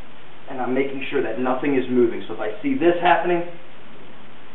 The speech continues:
the weight is, uh, too heavy for me to control.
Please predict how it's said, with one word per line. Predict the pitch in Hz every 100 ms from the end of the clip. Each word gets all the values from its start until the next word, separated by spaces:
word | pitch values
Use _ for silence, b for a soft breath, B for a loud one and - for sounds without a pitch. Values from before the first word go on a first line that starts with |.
| -
the | 113
weight | 120 151 151 -
is, | 131 - - - - - - -
uh, | 117 117
too | - 143
heavy | 143 131
for | 123
me | 117 120
to | 107
control. | - 95 92 -